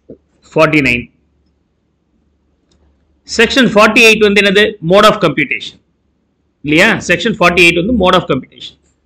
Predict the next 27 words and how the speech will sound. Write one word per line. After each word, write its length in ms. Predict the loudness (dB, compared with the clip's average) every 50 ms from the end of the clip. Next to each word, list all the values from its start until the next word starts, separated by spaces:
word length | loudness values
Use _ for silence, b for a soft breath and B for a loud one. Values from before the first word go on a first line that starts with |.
| _ _ _ _ _ _ _ _ -2
Capital 260 | 0 0 0 0 -2 0 2
gains 220 | 2 0 2 2 2 4
எவ்வளோன்னு 280 | 4 4 2 2 0 0
கால்குலேட் 300 | -2 0 0 -2 -4 -2 -2
பண்ணும்போது 320 | -4 -4 -2 0 0 0 2
sale 140 | 0 -2 0 -2
consideration 380 | -4 -6 -2 -2 -4 -4 -2 -4 -4 -2
minus 180 | -2 -2 -4 -4 -2 0
cost 180 | 0 0 0 0
of 40 | 0 0
acquisition 420 | 0 0 -2 -4 -4 -6 -4 -6 -4 -2
சொல்றோம். 320 | -2 -2 -2 -2 -4 -4 -6 _ _ _ _ _ _ _ _ _ _ _ _ _ _ _ _ _ _ _ _ -2 0
அது 100 | 2 2 2
வந்து 160 | 4 2 0 2 2
cost 180 | 0 0 2 0 -2
of 80 | -2 0 -2
improvement-ஐ 420 | -2 -2 -2 -2 -2 -2 -2 -2 -2
நம்ம 120 | -2 -2 -4 -6
சப்ட்ராக்ட் 320 | -6 -2 -2 -2 -2 -2
பண்ணிக்கணும். 380 | -6 -6 -6 -6 -8 -12 -12 _ _ _ _ _ _ _ _ _ _ _ _ _ _ _ _ _ _ _ -6
So, 100 | -2 0 2 2 2
as 80 | 2 0 -2
per 80 | -4 -4 -2 -4
section 240 | -6 -4 -2 -4 -4 -2 -2
forty-eight, 520 | -2 -4 -2 0 2 2 2 4 2 0 -2 -6 _ _ _ _ _ _ _ _ _ _ _ _ _ _ _ _ _ _ _ _ -16 -4
sale 220 | 0 2 2 2 2 0
consideration 460 | -4 -4 -4 -2 -2 -2 -2 -2 -4